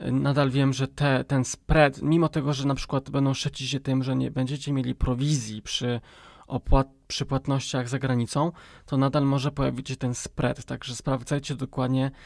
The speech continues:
jaki jest kurs waluty przy płatności za granicą i, i sprawdźcie sobie, czy nie ma tego s-, s-, spreada, bo, mm, bo to jest taka ukryta opłata, którą, y,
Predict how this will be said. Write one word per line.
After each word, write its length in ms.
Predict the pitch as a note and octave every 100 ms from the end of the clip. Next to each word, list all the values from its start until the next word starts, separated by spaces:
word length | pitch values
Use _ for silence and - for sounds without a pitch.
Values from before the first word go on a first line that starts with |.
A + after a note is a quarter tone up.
| - -
jaki 400 | A#2+ C3+ C#3 -
jest 280 | C3+ B2+ -
kurs 400 | - D3 D3 -
waluty 580 | C3 C3+ B2 - C#3 E3 - - -
przy 180 | - -
płatności 720 | - C3 - C3 B2+ - C3+
za 160 | B2 C3
granicą 640 | B2+ B2 A#2 D3 D3+ D#3+ -
i, 320 | B2 B2+ -
i 40 |
sprawdźcie 380 | - - C3 -
sobie, 260 | - C#3 C3
czy 140 | -
nie 140 | C3 C#3
ma 100 | C3
tego 220 | B2+ B2+
s-, 300 | - - -
s-, 280 | - - - - - -
spreada, 560 | - - B2 B2 C3 D3 - - - -
bo, 540 | - B2+ A#2+ A#2+ A#2+ -
mm, 560 | B2 A#2 A#2 A#2 A#2+ - - - - -
bo 280 | B2 B2+ B2
to 240 | - C#3
jest 200 | C3+ -
taka 200 | D3 C3+
ukryta 360 | B2+ C#3 - B2+
opłata, 460 | - C3 - C3+ C3
którą, 520 | - C3 B2+ B2+
y, 60 | B2